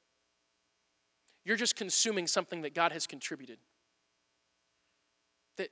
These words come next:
that literally without him, you'd have nothing.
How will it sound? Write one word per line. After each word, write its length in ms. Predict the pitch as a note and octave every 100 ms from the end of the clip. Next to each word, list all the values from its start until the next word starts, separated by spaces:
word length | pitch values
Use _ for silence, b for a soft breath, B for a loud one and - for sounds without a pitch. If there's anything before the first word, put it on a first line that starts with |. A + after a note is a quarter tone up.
| b -
that 120 | G3
literally 340 | G#3 A#3+ G3+
without 340 | F3+ G#3+ G#3+ -
him, 300 | A3+ E3+ C3+ _ _ _ _ _ _ _ _ _ _ _ _ _ -
you'd 100 | F#3+
have 100 | E3
nothing. 360 | F#3 G#3 C3